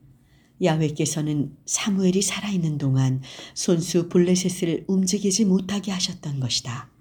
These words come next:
블레셋에게 빼앗겼던 에크론과 갓 사이의 성읍들이 이스라엘에 돌아왔다. 이스라엘이 그 지역을 블레셋의 손아귀에서 찾아냈던 것이다.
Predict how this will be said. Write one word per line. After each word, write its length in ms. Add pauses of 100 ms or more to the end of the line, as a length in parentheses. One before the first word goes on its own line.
(920)
블레셋에게 840
빼앗겼던 920
에크론과 880
갓 180
사이의 420
성읍들이 760 (380)
이스라엘에 600
돌아왔다. 680 (960)
이스라엘이 580
그 160
지역을 680
블레셋의 640
손아귀에서 960 (360)
찾아냈던 680
것이다. 500